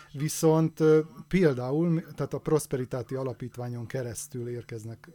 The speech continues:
magyarországi pénzek Szerbiában, különböző gazdasági élénkítési programok kapcsán, és, ö, tulajdonképpen a nyerteseket is csak az idei év elején tudtuk meg, hogy ki-, kicsodák, tehát pénzek pedig konkrétan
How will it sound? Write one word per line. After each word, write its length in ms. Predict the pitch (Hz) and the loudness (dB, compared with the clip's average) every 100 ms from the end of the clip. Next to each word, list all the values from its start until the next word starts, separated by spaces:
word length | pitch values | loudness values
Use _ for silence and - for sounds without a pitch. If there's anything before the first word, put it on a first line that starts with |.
| _ 165 | _ -10
magyarországi 840 | 135 120 117 117 - - 117 113 | -8 -6 -8 -10 -12 -12 -12 -12
pénzek 580 | 110 135 127 120 113 - | -8 -6 -4 -6 -10 -12
Szerbiában, 1000 | - 127 123 127 123 123 127 156 170 135 | -10 -8 -8 -8 -8 -8 -6 -4 -6 -8
különböző 500 | - 131 113 113 110 | -10 -8 -8 -8 -10
gazdasági 440 | 113 120 107 - 113 | -8 -10 -10 -12 -10
élénkítési 800 | 113 113 110 107 117 - 107 - | -10 -10 -10 -12 -14 -14 -14 -14
programok 500 | - 123 117 113 107 - - | -12 -10 -10 -10 -12 -14 -14
kapcsán, 560 | 110 - - 170 196 - - - - | -14 -10 -4 -2 -2 -8 -20 -20 -6
és, 300 | 160 151 - - | -2 -2 -4 -2
ö, 300 | 156 151 151 170 _ _ _ _ - | 4 6 4 0 _ _ _ _ -2
tulajdonképpen 640 | 190 175 180 175 170 175 | 2 2 2 0 0 2
a 40 | |
nyerteseket 760 | 180 214 190 - 127 131 123 - | 4 4 2 0 -2 -4 -6 -10
is 100 | 117 | -8
csak 220 | 131 120 | -8 -6
az 140 | 131 | -6
idei 400 | 143 123 120 123 | -6 -4 -6 -6
év 140 | 120 113 | -10 -10
elején 540 | 131 113 101 101 104 | -10 -10 -10 -10 -12
tudtuk 380 | 123 110 - - | -14 -16 -16 -14
meg, 160 | 110 - | -14 -14
hogy 140 | 107 | -18
ki-, 140 | - - _ | -20 -20 _
kicsodák, 680 | 131 - 110 113 151 190 - - - - _ _ | -12 -10 -10 -8 -8 -8 -14 -20 -20 -20 _ _
tehát 380 | - 160 170 - - | 0 2 2 0 2
pénzek 400 | 180 180 175 165 | 4 4 2 0
pedig 320 | 165 165 165 | 0 0 2
konkrétan 640 | 170 156 156 - 151 165 | 0 2 0 0 -2 -2